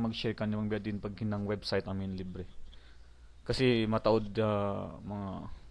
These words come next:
kataw taymanghuran, nag, ah, asubo, naglawag ang biya din pag hinang website libre. Mostly kasi, ang yan bayad niya. Biyasin mga dot com, dot net, dot org, ang yan bayad niya. Mga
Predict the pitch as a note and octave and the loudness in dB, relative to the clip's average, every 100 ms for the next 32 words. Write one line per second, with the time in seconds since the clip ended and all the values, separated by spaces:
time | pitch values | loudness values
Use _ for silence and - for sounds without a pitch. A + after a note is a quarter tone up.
0 | - - - - - A2 A#2 A2+ A2+ A2+ | -16 -16 -16 -12 -4 0 2 2 2 2
1 | D3 D#3+ A2+ G#2 G#2+ G#2 - - - - | 2 0 -4 -2 0 0 -4 -12 -18 -20
2 | - - - - - A#2 A#2 C3 C#3 E3+ | -20 -20 -20 -20 -6 -2 0 0 -2 -2
3 | D3+ B2 A2+ B2 A#2+ A#2 A#2 A#2 A#2+ A#2 | -2 -6 -8 0 6 8 6 4 0 0
4 | - G#2+ G#2 G2+ - - B2+ C#3+ C#3 G2 | -2 -4 -4 -4 -10 -10 -6 0 2 0
5 | G2 - B2 F#2+ - G2 F#2+ - - - | -4 -10 -6 -6 -6 -8 -10 -16 -20 -20
6 | - - - A2 G2 - - - - - | -20 -16 -4 -4 -4 -8 -12 -16 -18 -20
7 | - - - - - - - - D3 - | -20 -20 -20 -14 -10 -8 -4 2 2 4
8 | E3 C#3+ D#3+ F#3 D3+ C3+ B2 A2 G#2+ G2 | 4 6 4 2 0 4 4 6 6 4
9 | G2 G#2+ G#2 G#2+ G2 F#2+ F#2+ G#2+ G#2 - | 2 2 2 0 -2 -2 -2 0 -2 2
10 | A2 G#2 G#2+ G#2 A#2 - G2+ G2 G#2+ G#2+ | 2 4 0 -2 -4 -2 -2 0 0 2
11 | G#2+ G#2 - G#2 G#2 - G#2 G#2 G#2+ A2 | 2 0 -2 0 0 2 2 2 2 0
12 | A2+ G2+ G2+ G2 G2+ F#2+ F#2 - - - | 0 2 0 0 -4 -10 -10 -16 -20 -18
13 | - - - D3 B2 | -18 -20 -16 -10 -10